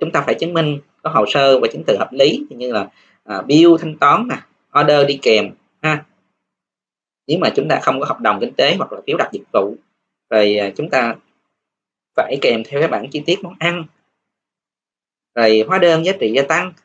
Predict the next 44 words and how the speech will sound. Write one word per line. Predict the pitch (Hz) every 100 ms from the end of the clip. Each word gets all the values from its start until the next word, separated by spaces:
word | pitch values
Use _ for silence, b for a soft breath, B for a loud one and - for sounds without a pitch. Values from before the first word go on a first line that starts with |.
| _
hoặc | 120 -
hóa | 131
đơn | 135
bán | - 151
hàng, | 120 113 113
rồi | 120 113 107
đó, | 113 170 196 _ _ 117
tùy | 120 104 104 104 101 b b _ -
cái | 151
chỗ | 127 - 151
mà | 123
đơn | 120 120
vị | 98 107
chúng | 156
ta | 127
ăn | 131
uống. | 131 135 220 _ _ _ _ -
Phiếu | 180
xác | 202 -
nhận | 113 123
dịch | 127 -
vụ | 113 104 127
như | 139
là | 110
booking | - - 180 180 160 _ _ _
hoặc | - -
hợp | 110 120
đồng | 107 101
kinh | 131
tế | - 156 254 277
mà |
nếu | 123 180 202
mà | - _
chúng | _
ta | 139
đặt | 110 -
trước, | 156 -
rồi | 113
biên | 117 135
bản | 110 143
thanh | 156
lý | 185
hợp | -
đồng. | 233 247